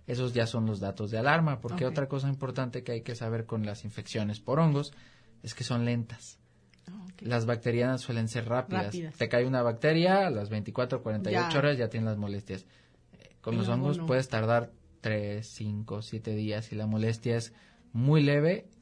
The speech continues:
Speaker 1: y es ahí cuando hay que tratar.
Speaker 2: Y cuando, por ejemplo, usas, mm, cosas prestadas de otra persona que tiene una infección por hongo y te la puede pasar.
Speaker 1: Pues es más común la bacteria
Speaker 2: ¿La bacteria?
Speaker 1: por cosas prestadas.
Speaker 2: Ujú.
Speaker 1: Sí, o sea, si estamos hablando, por ejemplo, otra vez de maquillajes, es más común la bacteria
Speaker 2: La bacteria.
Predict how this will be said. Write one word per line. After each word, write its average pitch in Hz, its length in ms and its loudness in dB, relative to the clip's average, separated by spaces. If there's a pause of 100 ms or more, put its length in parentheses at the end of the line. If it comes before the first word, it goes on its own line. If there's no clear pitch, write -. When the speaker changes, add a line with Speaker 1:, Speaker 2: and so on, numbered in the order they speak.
(260)
Speaker 1:
y 113 240 2
es 107 240 0 (340)
ahí 110 160 -4
cuando 101 300 -4
hay 92 80 -4
que 92 120 -8
tratar. 101 360 -8 (1080)
Speaker 2:
Y 254 120 0
cuando, 233 300 4
por 196 100 -4
ejemplo, 196 360 0
usas, 185 360 -4
mm, 185 360 -2 (340)
cosas 180 360 -4
prestadas 175 540 -4
de 180 80 -6
otra 170 220 -8
persona 175 420 -8
que 175 100 -10
tiene 156 220 -10
una 160 100 -6
infección 165 400 -10
por - 200 -18
hongo 143 160 -14
y 151 40 -16
te 143 120 -18
la - 100 -18
puede - 220 -20
pasar. - 280 -18 (160)
Speaker 1:
Pues 165 160 2
es 175 100 2
más 175 180 -2
común 151 280 2
la 147 80 2
bacteria 113 420 0
Speaker 2:
¿La 98 80 -2
bacteria? 101 220 -6
Speaker 1:
por 113 100 -2
cosas 117 280 -6
prestadas. 107 540 -6
Speaker 2:
Ujú. 185 240 -6 (260)
Speaker 1:
Sí, 143 220 0
o 113 40 -2
sea, 113 160 -2
si 113 140 -10
estamos 131 320 -2
hablando, 113 320 0
por 101 140 -6
ejemplo, 107 260 -6
otra 107 220 -4
vez 107 120 -2
de 107 80 -4
maquillajes, 110 680 -4
es 117 60 -6
más 107 160 -4
común 110 260 -2
la 107 80 -2
bacteria 120 400 -2
Speaker 2:
La 151 60 2
bacteria. 147 60 -12